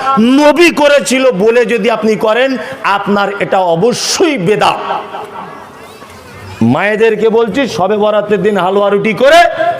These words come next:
রোজা করে, ঢং করে গোনা কিনতে যাবেন না।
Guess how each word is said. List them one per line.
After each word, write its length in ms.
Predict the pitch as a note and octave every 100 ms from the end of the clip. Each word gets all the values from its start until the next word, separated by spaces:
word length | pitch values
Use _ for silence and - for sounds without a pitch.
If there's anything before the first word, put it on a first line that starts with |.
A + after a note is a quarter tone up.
| -
রোজা 320 | F#3 G#3+ A3+
করে, 260 | A3 A3+ A3+
ঢং 280 | F3 G#3+ G3+
করে 160 | A3 G3+
গোনা 300 | F3+ G#3+ G#3+
কিনতে 420 | F#3+ G3+ F#3+ G3
যাবেন 280 | F#3 F#3 F3+
না। 260 | G#3 F3